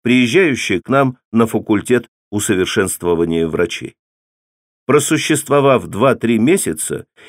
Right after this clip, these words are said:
и выполнив свою задачу, наши курсанты одномоментно разъезжаются по домам.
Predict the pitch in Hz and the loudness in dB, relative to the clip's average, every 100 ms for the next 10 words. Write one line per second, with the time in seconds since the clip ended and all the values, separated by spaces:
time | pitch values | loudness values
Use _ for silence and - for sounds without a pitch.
0 | - 175 202 247 170 101 82 76 73 - | -4 -2 2 2 2 0 -2 -2 -6 -4
1 | 90 98 107 - 226 - - - _ _ | 0 0 0 2 0 0 -8 -12 _ _
2 | - 233 175 170 165 143 208 196 170 160 | -2 0 0 0 0 2 0 0 0 -2
3 | 139 _ - 117 123 127 131 190 160 123 | -2 _ -2 2 4 4 4 0 -2 -2
4 | 131 117 101 107 82 107 104 - 90 71 | 0 0 0 -2 0 0 -2 -4 -8 -6
5 | 73 73 65 - | -6 -6 -6 -12